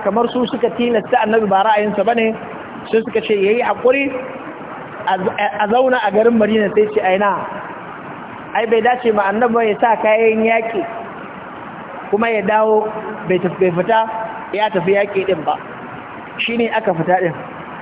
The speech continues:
To da aka fitan kuma da ya bayar da umarni ma waɗanda ya sa su a saman duwatsu,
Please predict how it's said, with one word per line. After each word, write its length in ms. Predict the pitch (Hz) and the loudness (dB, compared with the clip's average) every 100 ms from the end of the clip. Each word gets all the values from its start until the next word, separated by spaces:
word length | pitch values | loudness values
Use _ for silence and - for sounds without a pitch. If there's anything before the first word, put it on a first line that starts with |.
| - - | -8 0
To 120 | 190 | 2
da 120 | 226 | 4
aka 140 | 247 226 | 2 2
fitan 280 | 170 233 | 2 2
kuma 220 | 240 240 240 240 233 - - - - - - - - - | 2 2 2 0 -4 -8 -10 -14 -14 -14 -16 -16 -14 -2
da 60 | 196 | 2
ya 120 | 233 | 2
bayar 400 | 220 254 269 277 247 | 4 4 4 2 2
da 140 | 233 214 180 - - - - - - - | 4 4 0 -4 -8 -12 -14 -14 -8 -2
umarni 580 | 214 208 220 254 254 254 254 - - - - - - - | 2 2 2 0 0 -2 -8 -12 -14 -14 -14 -16 -16 -8
ma 100 | 175 196 | 0 2
waɗanda 400 | 233 254 247 220 | 4 2 2 2
ya 80 | 226 | 2
sa 160 | 226 233 | 2 2
su 80 | 214 | 2
a 140 | 247 208 | 0 2
saman 400 | 247 254 240 208 180 | 2 2 2 0 4
duwatsu, 480 | 233 208 180 - | 4 4 0 -2